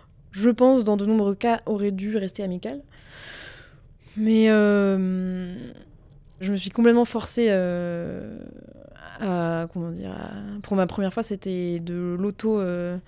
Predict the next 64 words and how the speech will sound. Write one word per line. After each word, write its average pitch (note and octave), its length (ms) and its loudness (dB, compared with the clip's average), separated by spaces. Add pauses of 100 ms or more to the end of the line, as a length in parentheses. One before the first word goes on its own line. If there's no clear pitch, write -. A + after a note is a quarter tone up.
(100)
enfin, G3 160 2
je F#3+ 40 2
me F#3+ 60 0
suis F#3+ 100 -4
complètement G#3+ 260 2
forcée, G#3 280 -10
quoi. A3+ 140 -12 (800)
Il F3+ 40 -2
y - 20 2
avait F#3 140 0
un F#3 120 0
espèce F#3+ 300 -4
de F#3+ 80 -6
truc G3+ 300 -8
de, F#3+ 180 -4
d'horloge G3+ 500 2
de, F#3+ 200 -4
en F3+ 120 -2
fait, F#3+ 300 -8
ça F3+ 120 -6
va F3 100 -2
pas, G3+ 100 -4
t'as F#3+ 140 -4
vingt F#3 220 -4
ans, F#3 40 -6
quoi. F3+ 160 -10 (140)
Genre, F#3 220 -6
euh, F3 400 -2
eh D4+ 180 2
oh, C#4+ 200 4 (340)
<laughs> C#4+ 360 2
fais B3 100 -4
quelque A#3+ 160 -6
chose. C#4 360 4 (560)
Tout - 100 -12
s'est G3+ 160 -6
fait G3 140 -6
très G#3 180 -6
vite, G3+ 300 -2
j'ai F3 120 -4
eu F3+ 40 -4
très - 160 -6
mal, F3+ 240 -2
euh, C#3+ 240 -4
c'était - 260 -8
horrible. E3+ 380 -4 (160)
<laughs> D4+ 580 4
Sur - 180 -2
le A3+ 60 6
moment, B3+ 200 6
je - 40 -4
crois C4+ 140 0
que A#3+ 40 2
j'étais G#3 200 -4
soulagée. B3+ 640 0 (640)
Mais G#3 120 2
avec G3 260 2
le A3+ 40 2
recul, C4+ 240 -4
je A#3+ 60 -4
me G#3+ 100 4
dis, G#3 160 -2
mais F3 380 -2
wow, - 300 -6